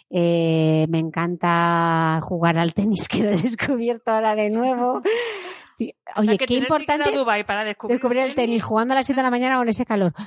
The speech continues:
Speaker 1: No, era algo que no hacía desde los doce años. Oye, qué importante es el deporte en la infancia, porque ha sido coger una raqueta de tenis y de manera completamente ina-, yo, claro, como, como si, como no, tampoco tenía un pasado deportivo que llamase particularmente la atención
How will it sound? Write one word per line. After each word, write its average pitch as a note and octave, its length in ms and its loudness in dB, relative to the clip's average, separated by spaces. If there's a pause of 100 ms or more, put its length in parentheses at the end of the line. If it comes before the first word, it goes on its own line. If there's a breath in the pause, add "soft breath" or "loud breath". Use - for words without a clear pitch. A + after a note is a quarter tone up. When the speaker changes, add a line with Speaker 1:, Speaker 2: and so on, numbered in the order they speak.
Speaker 1:
No, A3+ 320 0
era C4+ 220 0
algo E4 160 0
que D4+ 140 0
no D4 100 0
hacía E4 360 -2
desde A3+ 280 0
los G3+ 180 0
doce A3 320 0
años. F3 380 2 (180 loud breath)
Oye, G3+ 320 0
qué A3+ 120 -4
importante C4 500 0
es A#3 160 2
el A#3+ 100 0
deporte A3 400 0
en B3 80 0
la A#3 80 2
infancia, G#3+ 680 0 (280 loud breath)
porque G3+ 240 0
ha B3 60 0
sido G#3+ 320 -2
coger A#3+ 340 0
una D4 160 0
raqueta C#4+ 340 -4
de B3+ 160 0
tenis D#4 380 -2 (240 soft breath)
y B3 100 0
de G#3 140 0
manera G#3 400 0
completamente A#3+ 640 0
ina-, A#3 180 -2
yo, F#3 160 -2
claro, G3+ 300 0
como, E3 320 -6
como D#3+ 260 -8
si, F3 320 -10
como D#3+ 220 -2
no, E3 140 2
tampoco F3+ 600 -2
tenía G3+ 260 2
un G3 80 0
pasado G3 280 0
deportivo G3+ 560 0
que F3 100 2
llamase E3+ 380 2
particularmente G3 720 0
la F#3+ 80 4
atención F#3+ 400 0